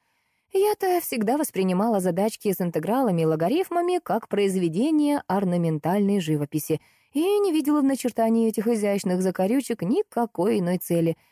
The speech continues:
кроме сугубо декоративной. Так что я не усомнилась в точности Алкиных подсчётов, но и не особенно удивилась результату.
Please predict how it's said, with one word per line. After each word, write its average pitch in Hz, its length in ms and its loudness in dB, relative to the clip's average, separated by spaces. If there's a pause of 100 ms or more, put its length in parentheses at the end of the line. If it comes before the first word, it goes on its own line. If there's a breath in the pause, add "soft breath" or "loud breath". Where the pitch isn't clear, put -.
кроме 196 500 0
сугубо 262 600 -2
декоративной. 196 800 -2 (480 soft breath)
Так 180 160 -2
что - 160 -4
я 196 180 0
не 202 140 2
усомнилась 208 720 0
в - 80 -20
точности 175 520 -2
Алкиных 175 440 -2
подсчётов, 226 560 -4
но 254 220 0
и 269 380 0
не 285 200 0
особенно 277 560 0
удивилась 254 540 0
результату. 180 640 -4